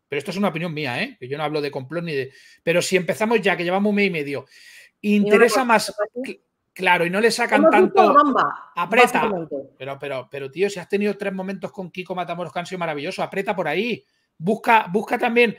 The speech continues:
Speaker 1: Yo entiendo que hay que buscar jaleo, pero,
Speaker 2: Propicia,
Speaker 1: pero,
Speaker 2: propicia,
Speaker 1: pero
Speaker 2: efectivamente.
Speaker 1: met-, mete que la gente se ría en su casa y luego mete una pelea.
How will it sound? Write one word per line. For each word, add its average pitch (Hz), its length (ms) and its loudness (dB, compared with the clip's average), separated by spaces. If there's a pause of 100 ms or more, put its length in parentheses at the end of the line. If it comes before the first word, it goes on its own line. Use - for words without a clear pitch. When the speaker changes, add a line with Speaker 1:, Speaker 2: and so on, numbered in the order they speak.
(440)
Speaker 1:
Yo 190 100 0
entiendo 247 320 2
que 240 80 2
hay 196 60 2
que 196 80 0
buscar 185 260 -2
jaleo, 156 320 0
pero, 151 220 0
Speaker 2:
Propicia, 208 160 2
Speaker 1:
pero, 175 180 0
Speaker 2:
propicia, 214 220 -4
Speaker 1:
pero 185 200 2
Speaker 2:
efectivamente. 175 400 -6
Speaker 1:
met-, 226 180 -2 (260)
mete 233 240 -6
que 294 100 -2
la 240 100 2
gente 208 320 -4
se 185 140 -6
ría 175 200 -2
en 170 80 -8
su 170 100 -12
casa 208 240 -6
y 202 40 0
luego 202 180 -2
mete 202 180 -2
una 175 140 -6
pelea. 131 340 -10